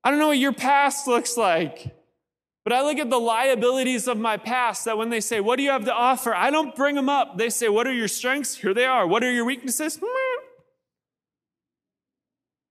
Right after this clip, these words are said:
I don't talk about 'em. I don't share 'em.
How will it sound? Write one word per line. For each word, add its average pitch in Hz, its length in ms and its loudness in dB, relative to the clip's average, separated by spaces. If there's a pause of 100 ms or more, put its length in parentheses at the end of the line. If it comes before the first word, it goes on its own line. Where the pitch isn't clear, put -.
(380)
I 277 100 4
don't 269 160 0
talk 269 280 0
about 226 280 4
'em. 135 300 -4 (220)
I 254 100 2
don't 285 160 -2
share 277 460 0
'em. 151 320 -4